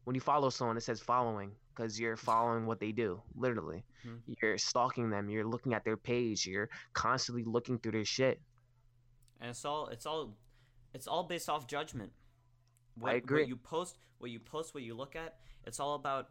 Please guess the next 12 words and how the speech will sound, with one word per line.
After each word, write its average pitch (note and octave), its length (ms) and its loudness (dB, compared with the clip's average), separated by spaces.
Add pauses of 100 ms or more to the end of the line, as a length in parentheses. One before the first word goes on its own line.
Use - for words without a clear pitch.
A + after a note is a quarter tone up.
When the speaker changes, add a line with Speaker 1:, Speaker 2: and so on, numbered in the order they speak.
Speaker 2:
looking D3 460 -6
good E3 360 -6
and, G#2+ 400 -8 (100)
and, G2+ 340 -12 (140)
and F#2 420 -16 (260)
looking A#2 520 -10
at A2 120 -8
what G2+ 160 -10
other G2+ 220 -10
people F2 340 -16
are F2 60 -14
doing. F2 360 -18